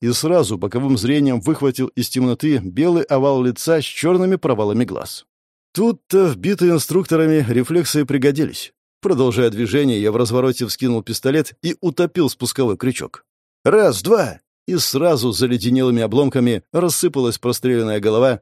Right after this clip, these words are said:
смертельно раненого снеговика. «Черт, это ж надо!» «А колдуна след простыл. Ищи теперь ветра в поле». «Ветра в поле? Ну уж нет».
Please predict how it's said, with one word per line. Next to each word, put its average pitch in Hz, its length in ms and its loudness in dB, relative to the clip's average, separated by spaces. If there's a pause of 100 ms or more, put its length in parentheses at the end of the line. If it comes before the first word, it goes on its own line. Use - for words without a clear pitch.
(120)
смертельно 175 600 0
раненого 117 440 0
снеговика. 110 760 -4 (280)
«Черт, - 500 -4
это 127 160 -4
ж 110 100 -2
надо!» 165 400 0 (380)
«А 139 220 2
колдуна 196 560 2
след 190 320 -2
простыл. 71 520 -8
Ищи 170 320 -2
теперь - 280 -8
ветра 131 260 -2
в - 100 -12
поле». - 320 -4 (360)
«Ветра 131 600 2
в - 100 -6
поле? 139 500 2 (100)
Ну 76 160 -6
уж 127 160 -4
нет». 90 440 -8